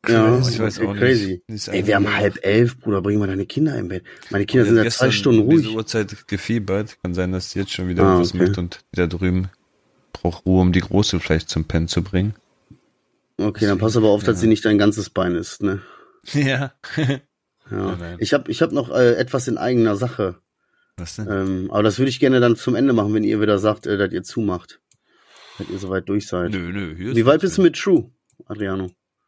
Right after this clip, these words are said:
Speaker 3: Boah, ja, es, es geht brüchig voran, aber ich denk mir so,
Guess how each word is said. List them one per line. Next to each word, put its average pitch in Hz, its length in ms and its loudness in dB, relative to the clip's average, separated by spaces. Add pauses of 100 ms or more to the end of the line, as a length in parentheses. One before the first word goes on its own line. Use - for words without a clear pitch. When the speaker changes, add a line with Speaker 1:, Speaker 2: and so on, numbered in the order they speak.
(920)
Speaker 3:
Boah, 110 180 -6
ja, 127 220 2
es, - 160 -2
es - 180 -6
geht 143 200 0
brüchig 151 340 0
voran, 139 320 0
aber 139 140 2
ich 127 100 -4
denk 139 200 -2
mir 139 100 -2
so, 139 180 2